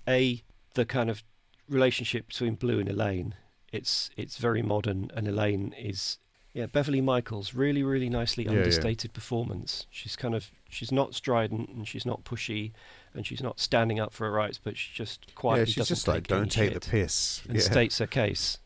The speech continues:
Speaker 2: "I've been
Speaker 1: Yeah.
Speaker 2: good to you. Why are you taking the piss?" It's that kind of thing, isn't it?
Speaker 1: And, and also, you know, she kind of pulls him up and pulls him up for us as well. Is that, "Why, why are you being so
Speaker 2: Mm-mm.
Speaker 1: regressive about this? Why are you being so territorial?
Speaker 2: Mm.
Speaker 1: I'm not your territory."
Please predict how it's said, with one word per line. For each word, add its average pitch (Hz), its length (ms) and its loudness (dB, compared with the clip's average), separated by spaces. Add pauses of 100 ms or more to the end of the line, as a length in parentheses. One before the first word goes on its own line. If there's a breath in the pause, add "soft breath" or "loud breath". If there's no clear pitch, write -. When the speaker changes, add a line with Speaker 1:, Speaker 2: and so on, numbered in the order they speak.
(200)
Speaker 2:
"I've 117 100 -2
been 123 100 4
Speaker 1:
Yeah. 120 60 6
Speaker 2:
good 127 160 8
to - 120 -2
you. 80 140 -2
Why 95 160 2
are - 20 4
you 92 80 0
taking 95 300 -2
the 80 60 -4
piss?" 80 360 -2
It's 67 160 -6
that 85 200 0
kind 82 200 -4
of 80 100 -8
thing, 73 220 -6
isn't 78 240 -10
it? - 120 -12 (240)
Speaker 1:
And, 123 240 -2
and 135 140 2
also, 160 260 0
you 160 120 -2
know, 110 120 4
she - 120 -8
kind 131 180 -2
of 120 120 -6
pulls 127 260 0
him 120 120 0
up 104 260 -4
and 110 180 -6
pulls 120 260 -2
him 113 100 -2
up - 200 -4
for 120 300 2
us 123 240 2
as 107 120 -6
well. 104 380 2
Is 110 120 -8
that, - 140 -8
"Why, 135 220 -2
why 131 220 -2
are 143 60 0
you 135 160 -2
being 131 240 -2
so 123 300 0 (280 loud breath)
Speaker 2:
Mm-mm. 90 200 -8
Speaker 1:
regressive 120 600 4
about 101 300 -2
this? 90 240 -4
Why 123 100 4
are 127 40 6
you 117 140 2
being 117 220 2
so 117 120 -2
territorial? 113 840 0 (240 loud breath)
Speaker 2:
Mm. 92 120 -2
Speaker 1:
I'm 110 140 0
not 120 180 4
your 110 160 -2
territory." 113 580 -2